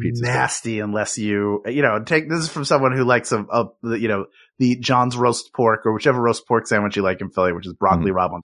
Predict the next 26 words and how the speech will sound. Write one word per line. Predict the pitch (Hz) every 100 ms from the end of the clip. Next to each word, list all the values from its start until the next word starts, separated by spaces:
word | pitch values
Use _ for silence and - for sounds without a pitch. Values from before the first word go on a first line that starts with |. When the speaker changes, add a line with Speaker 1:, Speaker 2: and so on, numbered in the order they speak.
| 87
Speaker 2:
top | 87
of | 90
that. | 87
It's | 101 -
so | 127 123
intensely | 104 104 - 127 131 - 110 101
bitter. | 104 98 85 76 _ _ _ _ _
You | 110
Speaker 1:
Yeah. | 113
Speaker 2:
really | 117 113 113
have | 104 -
to | 107
do | 107
a |
lot | 101 95
of | 92
work | 95 90
on | 87 85
it. | - _ -
I'm | 143
not | 160
a | 156
fan | - 143 135 131
of | 123 120 107 - - _ _ _
the | 120 113 107
vegetables, | 104 104 113 113 - - 110 107 104 98 95 - -